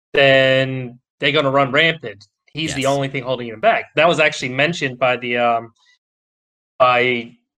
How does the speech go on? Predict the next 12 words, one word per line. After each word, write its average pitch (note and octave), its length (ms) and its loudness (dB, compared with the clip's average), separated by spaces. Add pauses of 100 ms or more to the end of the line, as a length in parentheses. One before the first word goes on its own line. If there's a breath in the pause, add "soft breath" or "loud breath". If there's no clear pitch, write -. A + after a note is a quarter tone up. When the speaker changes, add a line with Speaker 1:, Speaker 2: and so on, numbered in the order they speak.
(320)
Speaker 1:
uh, B2 200 -4
John C3 240 -6
Goodman's B2+ 460 -6
assistant. A#2 680 -6 (380)
Uh, B2 220 -2
what C#3+ 180 -4
the, B2+ 140 -8
what's C3+ 220 -6
that A#2+ 160 -4
guy's A#2 260 -4
name? A2 460 -8 (680)
Um, A2+ 800 4